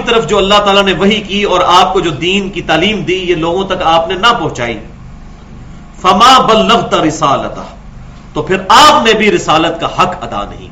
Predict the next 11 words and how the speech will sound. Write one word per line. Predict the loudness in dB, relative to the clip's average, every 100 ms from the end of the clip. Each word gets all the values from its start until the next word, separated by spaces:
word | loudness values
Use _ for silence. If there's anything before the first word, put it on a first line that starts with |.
| -16
کیا۔ | -16 -16 -16 -18 -18 -18 -18 -16 -8
وَالْعِيَاذُ | -4 0 0 -2 -6
بِاللَّهِ | -8 -8 -8 -8
تَعَالَى۔ | -10 -10 -10 -10 -12 -14 -14 -10
یہ | -4
بات | 2 2
صرف | 2 0 -2
سمجھانے | -6 -4 -2 0 -2
کے | -4
لیے | -8 -10
ہے، | -12